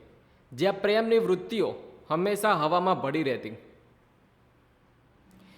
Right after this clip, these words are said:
એક ગામમાં બે આદિવાસી પરિવારો વચ્ચે એક પ્રેમની અનોખી કથા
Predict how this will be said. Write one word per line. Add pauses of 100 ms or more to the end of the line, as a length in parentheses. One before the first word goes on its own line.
(120)
એક
ગામમાં
બે
આદિવાસી
પરિવારો
વચ્ચે
એક
પ્રેમની
અનોખી
કથા